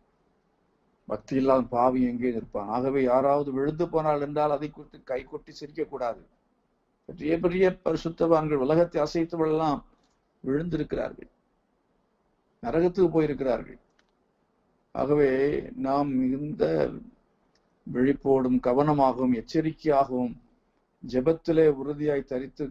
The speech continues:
அஹ், இருக்கிறவர்களாகவும் இல்லாமல் இருந்தால், கவனமா இல்லை என்றால், நிச்சயமாகவே நாம் என்ன செய்வோம்? விழுந்து விடுவோம். விழுந்து நரகத்துக்கு போகும் பொழுது பிசாசு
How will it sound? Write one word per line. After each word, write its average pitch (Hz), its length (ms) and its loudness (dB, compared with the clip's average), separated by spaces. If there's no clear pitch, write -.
அஹ், 127 220 -2
இருக்கிறவர்களாகவும் 120 840 -2
இல்லாமல் 127 380 0
இருந்தால், 113 460 0
கவனமா 135 500 -2
இல்லை 127 220 -4
என்றால், 117 440 -4
நிச்சயமாகவே 147 840 2
நாம் 123 180 -6
என்ன 131 200 -2
செய்வோம்? 143 500 0
விழுந்து 165 360 -2
விடுவோம். 131 460 2
விழுந்து 156 420 -2
நரகத்துக்கு 185 560 0
போகும் 160 340 0
பொழுது 139 320 -4
பிசாசு 143 680 0